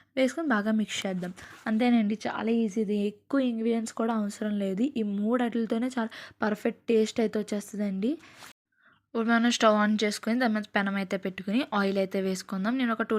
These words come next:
టేబుల్ స్పూన్ ఆయిల్ అయితే వేసుకున్నా. మొత్తం అంతా కూడా అలా స్ప్రెడ్ చేస్తున్నాను. తర్వాత అందులో కరివేపాకు అయితే ఇలా నేను చూపించిన విధంగా వేయండి. తర్వాత మనం ముందుగా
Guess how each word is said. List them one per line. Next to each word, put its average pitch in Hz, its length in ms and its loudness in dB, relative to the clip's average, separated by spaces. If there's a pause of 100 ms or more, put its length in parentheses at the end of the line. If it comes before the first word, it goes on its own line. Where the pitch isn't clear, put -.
టేబుల్ 202 260 -2
స్పూన్ 208 240 -2
ఆయిల్ 196 220 0
అయితే 190 220 -4
వేసుకున్నా. 196 460 -4 (600)
మొత్తం 214 320 0
అంతా 208 220 -2
కూడా 214 180 2
అలా 214 180 0
స్ప్రెడ్ 196 320 -2 (100)
చేస్తున్నాను. 196 580 -4 (4000)
తర్వాత 226 300 4
అందులో 214 300 4
కరివేపాకు 202 540 2
అయితే 196 220 -2
ఇలా 214 200 0
నేను 208 180 -2
చూపించిన 202 420 -2
విధంగా 190 360 0
వేయండి. 180 460 -2 (1300)
తర్వాత 226 180 4 (100)
మనం 233 220 4
ముందుగా 202 260 2